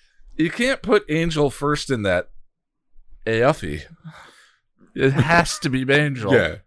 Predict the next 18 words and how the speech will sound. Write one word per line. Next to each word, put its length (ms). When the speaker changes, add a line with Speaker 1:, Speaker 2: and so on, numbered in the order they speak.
Speaker 2:
Yeah, 280
it 60
has 220
to 60
be. 100
Speaker 1:
But 200
Spuffy's, 1120
eh, 240
and 140
she 280
should 220
be 180
first 760
in 60
Speaker 2:
Spuffy, 200
Speaker 1:
the, 260
Speaker 2:
s-, 160
Speaker 1:
the 400